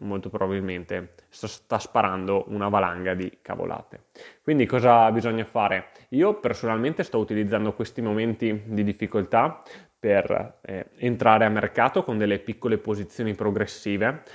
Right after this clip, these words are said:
che aumentano con l'aumentare del crollo. Praticamente ieri sono entrato,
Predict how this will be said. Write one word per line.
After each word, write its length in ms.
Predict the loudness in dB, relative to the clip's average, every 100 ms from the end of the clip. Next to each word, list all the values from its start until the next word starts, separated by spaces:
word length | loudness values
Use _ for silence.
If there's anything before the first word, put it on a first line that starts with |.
| -20 _
che 120 | 4
aumentano 680 | 6 4 2 2 0 0 0
con 280 | 0 0
l'aumentare 800 | 2 0 2 2 2 0 2 2 2
del 180 | 0
crollo. 540 | 0 0 0 0 -4 -6 _ _
Praticamente 1080 | -8 -8 -6 -2 -2 0 0 0 -4 -18 _ _ _ _ -14
ieri 280 | -4 0 2
sono 200 | 0 -2
entrato, 600 | -4 0 0 2 -2 -4